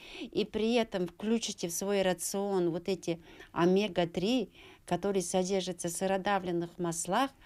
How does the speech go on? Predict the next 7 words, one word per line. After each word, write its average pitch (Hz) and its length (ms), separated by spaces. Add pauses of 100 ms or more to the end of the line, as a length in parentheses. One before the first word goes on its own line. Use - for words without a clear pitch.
(520)
в 160 160
орехах, 185 580
семечках, - 720 (520)
вы 202 140
уже 240 160
естественным 226 1080
путем 214 680